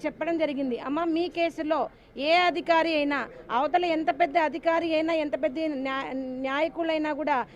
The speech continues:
మీ కేసులో అన్యాయం చేస్తున్నారని తెలిసిన వెంటనే వాళ్ళ మీద చర్యలు తీసుకోవడం జరుగుతుందని" చెప్పారు. మరి మేడం గారు కూడా ఈ సుదీర్ఘ, ఆ, సన్న-, సుదీర్ఘ మ-, మరి మాట్లాడడంలో మా కేసు గురించి కూడా పూర్తిగా వివరాలు తెలుసుకున్నారు.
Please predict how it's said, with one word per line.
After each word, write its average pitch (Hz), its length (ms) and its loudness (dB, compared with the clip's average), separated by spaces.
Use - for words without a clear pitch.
మీ 302 140 0
కేసులో 320 440 2
అన్యాయం 311 520 0
చేస్తున్నారని 294 500 -2
తెలిసిన 294 440 -2
వెంటనే 302 460 0
వాళ్ళ 294 220 0
మీద 294 220 -2
చర్యలు 311 260 4
తీసుకోవడం 302 540 -4
జరుగుతుందని" 285 600 -2
చెప్పారు. 277 460 -2
మరి 285 140 -2
మేడం 302 400 2
గారు 339 180 2
కూడా 330 160 0
ఈ 311 100 -2
సుదీర్ఘ, 302 800 -2
ఆ, 262 120 -4
సన్న-, 262 440 -4
సుదీర్ఘ 294 680 -2
మ-, 254 280 -6
మరి 254 200 -4
మాట్లాడడంలో 302 920 0
మా 254 160 -4
కేసు 320 340 0
గురించి 339 320 -4
కూడా 302 380 0
పూర్తిగా 339 400 0
వివరాలు 302 400 0
తెలుసుకున్నారు. 277 760 -4